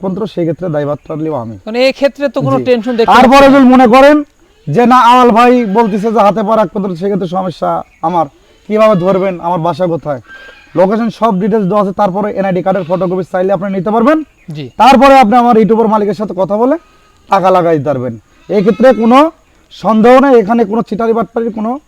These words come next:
Speaker 1: হিসাব নাই।
Speaker 2: কারণ দুই বছরের অধিক
Speaker 1: জি ভাই।
Speaker 2: ধরে কিন্তু আপনি
Speaker 1: জি
Speaker 2: বিজনেসটা
Speaker 1: ভাই।
Speaker 2: করে যাচ্ছেন।
Speaker 1: হ্যাঁ ভাই, ইনশাল্লাহ আল্লাহর রহমতে পূর-, পূর্বে মনে করেন যে আমাদের এই মানে সেক্টরটা আল্লাহর রহমতে আছে।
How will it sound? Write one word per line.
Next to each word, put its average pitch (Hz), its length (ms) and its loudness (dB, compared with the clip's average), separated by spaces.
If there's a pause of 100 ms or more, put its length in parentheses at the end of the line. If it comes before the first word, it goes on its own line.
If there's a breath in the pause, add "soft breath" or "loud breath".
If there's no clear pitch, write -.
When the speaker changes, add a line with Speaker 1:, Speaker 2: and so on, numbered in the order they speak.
(140)
Speaker 1:
হিসাব 151 240 -6
নাই। 117 300 -12
Speaker 2:
কারণ 233 220 -4
দুই 247 160 -4
বছরের 247 280 -2
অধিক 214 220 0
Speaker 1:
জি 196 40 0
ভাই। 180 100 0
Speaker 2:
ধরে 247 120 2
কিন্তু 233 280 -4
আপনি 226 260 -2
Speaker 1:
জি 220 60 -4
Speaker 2:
বিজনেসটা 190 360 0
Speaker 1:
ভাই। 123 120 0
Speaker 2:
করে 208 180 -2
যাচ্ছেন। 185 360 -6
Speaker 1:
হ্যাঁ 220 160 2
ভাই, 233 180 4
ইনশাল্লাহ 226 580 4 (420)
আল্লাহর 202 220 0
রহমতে 220 340 0
পূর-, 208 320 -4
পূর্বে 202 480 -2
মনে 185 240 -4
করেন 185 240 -4
যে 185 60 -6
আমাদের 180 340 -4 (500 soft breath)
এই 175 160 -2
মানে 175 260 0
সেক্টরটা 170 680 -8
আল্লাহর 156 220 -6
রহমতে 156 260 -8
আছে। 170 300 -6